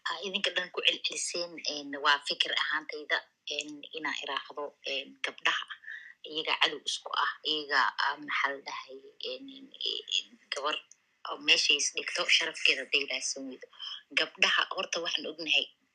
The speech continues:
dumarku rag waa ka badan yihiin. Marka, een, ninka ragga ah, always na usually marka, eh, haddaan nahay dumar, ragga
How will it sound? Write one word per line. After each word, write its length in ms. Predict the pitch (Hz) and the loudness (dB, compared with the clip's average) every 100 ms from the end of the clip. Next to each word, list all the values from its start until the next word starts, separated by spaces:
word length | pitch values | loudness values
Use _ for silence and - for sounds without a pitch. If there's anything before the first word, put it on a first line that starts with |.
| - | -8
dumarku 440 | 180 185 - - - | -4 0 0 -2 -4
rag 220 | 170 - | -4 -4
waa 180 | 147 - | -6 -2
ka 160 | 165 | -2
badan 300 | 156 143 135 | -2 -4 -6
yihiin. 280 | 135 131 131 - - - - - - - - - - | -12 -16 -14 -10 -10 -6 -2 0 0 0 -2 -4 -8
Marka, 460 | - 170 - - 165 135 - - | 0 0 2 2 4 2 0 -2
een, 300 | 156 151 147 135 - _ _ - _ - - - - | 0 0 -6 -12 -16 _ _ -20 _ -20 -16 -12 -6
ninka 400 | 208 208 214 - | -4 -2 0 2
ragga 280 | 190 202 - | 2 2 -2
ah, 220 | - - | -4 -6
always 420 | - 214 175 165 | -4 -4 -2 -4
na 100 | 143 143 | -4 -8
usually 560 | 170 214 208 165 135 135 - _ - | -2 2 2 2 -2 -10 -12 _ -12
marka, 380 | 139 156 - - | -2 -2 0 -2
eh, 240 | - - - | -2 -2 -4
haddaan 360 | - 151 139 - | 2 2 2 -6
nahay 340 | 127 - - | -6 -2 -2
dumar, 280 | - 156 - - - - - | -2 -4 -4 -6 -10 -20 -12
ragga 340 | - 156 - | -2 -2 0